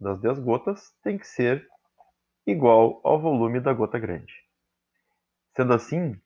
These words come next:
cada nova gota, dessas dez novas gotas, terá um décimo do volume da esfera original. Então, nós dividimos o quatro vírgula dezenove centímetros cúbicos por dez e obtemos como volume de cada gotícula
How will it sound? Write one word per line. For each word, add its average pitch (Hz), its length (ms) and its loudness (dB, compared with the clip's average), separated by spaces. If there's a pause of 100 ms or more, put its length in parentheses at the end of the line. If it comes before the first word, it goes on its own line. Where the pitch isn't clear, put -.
(160)
cada 156 480 4
nova 110 400 2
gota, 101 560 -6 (140)
dessas 95 300 -12
dez 104 260 2
novas 101 320 -6
gotas, - 480 -10 (640)
terá 123 360 4
um 202 200 -2
décimo 147 440 4
do 147 140 -2
volume 139 380 0
da 131 80 0
esfera 123 340 -2
original. 120 640 -4 (720)
Então, 120 160 4
nós 117 160 4
dividimos 110 560 -2
o 110 40 -8
quatro 117 460 4
vírgula 113 340 0
dezenove 101 460 -4
centímetros 104 540 -12
cúbicos 107 500 -8
por 165 140 0
dez 123 420 4 (480)
e - 80 0
obtemos 120 580 2 (540)
como 117 220 0
volume 120 640 4 (180)
de 120 220 -20
cada 139 300 4
gotícula 139 600 -2